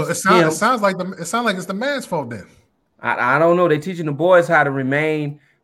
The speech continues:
Speaker 2: pimps, run, b-, be single forever, run as much game as you can, get as many women as you can, and they putting all the weight of responsibility for the society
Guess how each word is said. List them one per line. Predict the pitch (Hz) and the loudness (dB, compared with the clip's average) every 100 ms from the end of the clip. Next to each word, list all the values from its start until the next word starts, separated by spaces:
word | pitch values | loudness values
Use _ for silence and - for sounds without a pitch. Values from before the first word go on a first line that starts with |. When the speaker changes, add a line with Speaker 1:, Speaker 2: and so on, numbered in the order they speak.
| _ | _
Speaker 2:
pimps, | - 190 170 160 147 | -4 -2 0 -2 -10
run, | 139 123 147 165 151 - | -14 -2 0 0 -2 -8
b-, | - | -12
be | - 135 156 | -8 -6 -6
single | 147 180 175 170 | -2 -2 0 0
forever, | 160 160 160 151 | 0 2 4 2
run | 143 147 160 | -2 0 0
as | 151 | -2
much | 165 160 | -4 -6
game | 143 156 156 | -4 -2 -2
as | 147 | -4
you | 143 | -8
can, | 160 151 147 | -6 -4 -4
get | 139 156 | -4 -6
as | 147 | -4
many | 156 151 | -4 -2
women | 139 165 175 156 | -2 -2 -2 -6
as | 131 | -8
you | 123 | -8
can, | 147 139 139 139 - _ | -4 -4 -4 -8 -20 _
and | - | -2
they | 131 | -2
putting | 135 165 | 0 0
all | 143 156 185 | 4 4 4
the | 175 | 2
weight | 160 160 | 0 0
of | 147 | -2
responsibility | 139 165 156 135 135 156 135 | -2 -2 -2 -2 -2 -2 -2
for | 151 147 | -4 -6
the | |
society | 131 123 - 156 175 175 147 139 | -4 -12 0 2 4 2 0 -6